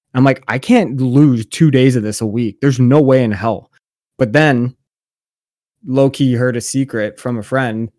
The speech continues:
that there's these desks or pods that are like the, did you ever see that movie, The Interview, with Vince Vaughn and Owen Wilson, like,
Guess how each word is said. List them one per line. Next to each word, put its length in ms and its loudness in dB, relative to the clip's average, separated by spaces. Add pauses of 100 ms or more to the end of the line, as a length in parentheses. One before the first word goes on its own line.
(160)
that 240 -2
there's 240 0
these 260 -2
desks 520 -6
or 160 0
pods 420 -2
that 160 -2
are 80 2
like 160 -2
the, 140 -6
did 220 -12
you 100 4
ever 100 2
see 140 -2
that 100 2
movie, 220 4
The 180 -2
Interview, 540 -2 (460)
with 340 0
Vince 240 -2
Vaughn 420 0
and 220 -8
Owen 180 0
Wilson, 440 0
like, 200 -4